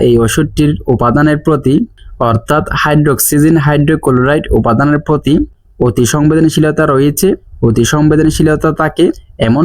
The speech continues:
রোগীদের ক্ষেত্রে আর্টিকা এই ওষুধটি সেবন করতে পারবে না।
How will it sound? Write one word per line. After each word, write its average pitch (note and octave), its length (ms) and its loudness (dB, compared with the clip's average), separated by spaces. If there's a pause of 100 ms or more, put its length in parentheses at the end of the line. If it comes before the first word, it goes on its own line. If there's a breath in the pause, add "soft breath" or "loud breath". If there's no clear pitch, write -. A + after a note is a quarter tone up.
রোগীদের B2+ 400 0
ক্ষেত্রে E3 380 -2 (640)
আর্টিকা D3 400 0 (100)
এই B2 180 2
ওষুধটি D3+ 580 0
সেবন D3+ 360 0
করতে C3+ 300 -2 (140)
পারবে G#2+ 320 2
না। G#2 120 0